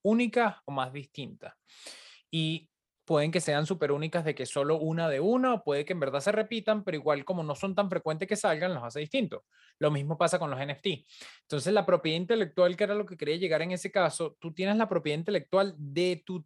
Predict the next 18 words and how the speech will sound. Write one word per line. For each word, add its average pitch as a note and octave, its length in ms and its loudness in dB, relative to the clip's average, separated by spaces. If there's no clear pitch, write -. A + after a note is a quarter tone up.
token A#3+ 540 2
o E3+ 220 2
N F3 160 -2
F G3 180 -6
T G3 140 -2
en G3 100 0
específico. - 1000 -6
En D#3 120 -4
muchos D#3+ 340 0
de E3+ 140 4
ellos F3+ 200 0
no F#3+ 120 -2
es F3+ 60 -8
que - 100 -6
entonces F#3 420 0
es F3+ 60 -4
la F3+ 160 -4
marca, F3+ 580 0